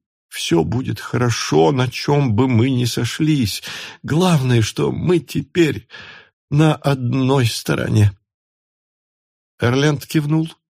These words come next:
Было как-то неуместно сообщать остальные новости об отрубленной ноге, крысах и тайной выпивке в уличном сортире. Хотя, разумеется, рассказать об этом придется, но сейчас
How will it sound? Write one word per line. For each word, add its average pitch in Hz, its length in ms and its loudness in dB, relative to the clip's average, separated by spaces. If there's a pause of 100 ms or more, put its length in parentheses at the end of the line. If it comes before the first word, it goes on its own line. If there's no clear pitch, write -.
(500)
Было 135 240 -2
как-то 131 300 -2
неуместно 135 560 2
сообщать 107 580 2
остальные 113 640 2
новости 98 540 2 (420)
об 110 200 2
отрубленной 98 680 2
ноге, 98 460 2
крысах 113 580 0
и 101 100 2
тайной 113 480 4
выпивке 104 600 2
в 92 100 2
уличном 101 420 2
сортире. 107 560 -2 (600)
Хотя, - 340 -6
разумеется, 107 760 2
рассказать 101 540 2
об 98 120 0
этом 104 220 0
придется, 135 420 2
но 127 140 2
сейчас 135 720 -2